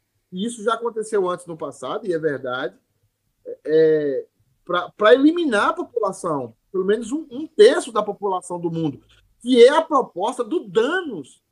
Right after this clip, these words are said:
naquele filme Marvel. O que é que o Thanos fez? Por que que ele estralou o dedo?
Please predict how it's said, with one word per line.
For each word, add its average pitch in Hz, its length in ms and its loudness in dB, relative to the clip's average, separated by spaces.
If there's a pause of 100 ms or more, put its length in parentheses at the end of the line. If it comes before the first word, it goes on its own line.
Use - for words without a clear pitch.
naquele 226 420 -8
filme 277 300 -10
Marvel. 226 640 -6 (580)
O 185 80 -16
que 330 60 -6
é 381 80 -4
que 381 100 0
o 262 80 -2
Thanos 247 360 2
fez? 160 240 -8
Por - 100 -20
que 294 100 -12
que 392 60 -8
ele 359 200 -8
estralou 214 800 -2
o 190 40 -14
dedo? 170 440 0